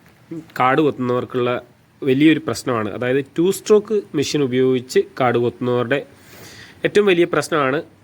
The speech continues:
മഴ പെയ്തുകൊണ്ടിരിക്കുമ്പോൾ കാട് കൊത്തും. പിന്നെ അത് മെഷീൻ ഓഫ് ചെയ്ത് കഴിഞ്ഞാൽ സ്റ്റാർട്ട് ചെയ്യാൻ കുറച്ച് ബുദ്ധിമുട്ട് വരും. അങ്ങനെയുള്ള ഒരു വലിയ പ്രശ്നം. അപ്പോൾ സാധാരണ നമ്മൾ എന്താ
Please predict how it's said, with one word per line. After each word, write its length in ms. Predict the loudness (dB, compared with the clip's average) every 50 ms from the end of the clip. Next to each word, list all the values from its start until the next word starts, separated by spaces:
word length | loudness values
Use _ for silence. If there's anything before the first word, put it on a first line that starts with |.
| -6 -2
മഴ 160 | 0 2 2 2 2 2 2
പെയ്തുകൊണ്ടിരിക്കുമ്പോൾ 800 | 2 4 4 4 2 2 0 -2 -4 -2 -2 -2 -2 -2 -2 -4 -8 -14 -20 -6 -2 0
കാട് 220 | 2 2 2 2 2 0
കൊത്തും. 240 | 0 -2 -6 -8 -8 -10 _ _ _ -4
പിന്നെ 220 | -2 0 2 2 2 2
അത് 80 | 0 0 -2
മെഷീൻ 180 | 0 0 2 2 4 2
ഓഫ് 180 | 2 2 2 2
ചെയ്ത് 140 | 2 4 2
കഴിഞ്ഞാൽ 240 | 2 2 0 -2 -2 -2
സ്റ്റാർട്ട് 300 | 0 0 0 0 0 0
ചെയ്യാൻ 180 | 0 0 0 0 -2
കുറച്ച് 200 | -4 -4 -4 -4 -2 -2
ബുദ്ധിമുട്ട് 300 | 0 0 0 0 2 0 0
വരും. 140 | 0 -2 -4 -10 -18 -20 -8 -4 -2
അങ്ങനെയുള്ള 380 | 0 2 2 2 2 2 2 2 2 0
ഒരു 80 | 0 0 0
വലിയ 160 | 0 0 0 -2 -4
പ്രശ്നം. 240 | -6 -8 -10 -12 -14 -16 -20 -20 -20 -20 -20 -20 -20 -20 -20 -20 -20 -20 -20 -18 -4 -2
അപ്പോൾ 120 | 0 2 4
സാധാരണ 400 | 4 4 4 4 2 2 0 0 -2 -2
നമ്മൾ 160 | -2 -2 -2 -2
എന്താ 160 | -2 -2